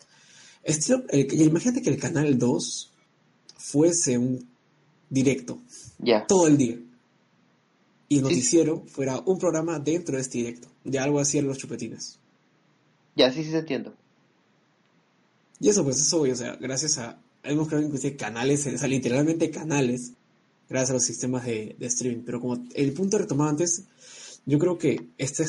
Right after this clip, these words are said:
Speaker 1: esta masificación fue primero el bajo costo. O sea,
Speaker 2: Mm,
Speaker 1: aquí en
Speaker 2: sí.
Speaker 1: Perú, ¿cuánto está? O sea, sé que estaba, me parece, ocho dólares cincuenta, digamos, nueve,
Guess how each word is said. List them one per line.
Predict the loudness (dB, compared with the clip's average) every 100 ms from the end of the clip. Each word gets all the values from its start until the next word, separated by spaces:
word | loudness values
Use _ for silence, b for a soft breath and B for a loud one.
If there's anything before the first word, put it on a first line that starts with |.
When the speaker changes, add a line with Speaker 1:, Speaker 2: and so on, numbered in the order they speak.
| -4 -6
Speaker 1:
esta | -2 0
masificación | 0 -2 -4 -2 0 2
fue | 0
primero | 0 2 2 4
el | 2 2
bajo | 0 -4 -4 -2
costo. | 0 0 -2 -8 _ _ _ _ _ _ _ _ _ -6
O |
sea, | 0 0
Speaker 2:
Mm, | 0 -2 -6 -10 -16
Speaker 1:
aquí | -10 -4 2
en |
Speaker 2:
sí. | 6
Speaker 1:
Perú, | 8 8
¿cuánto | 6 2 2
está? | 0 0 0 0
O | -4 -10 _ _ -8
sea, | -6 -4
sé | -2 0
que |
estaba, | 2 2 4
me |
parece, | 2 0 0
ocho | 0 2 2
dólares | 4 4 0
cincuenta, | -2 -2 -2 0 -2
digamos, | 0 2 2 -2 -2
nueve, | -2 -2 -4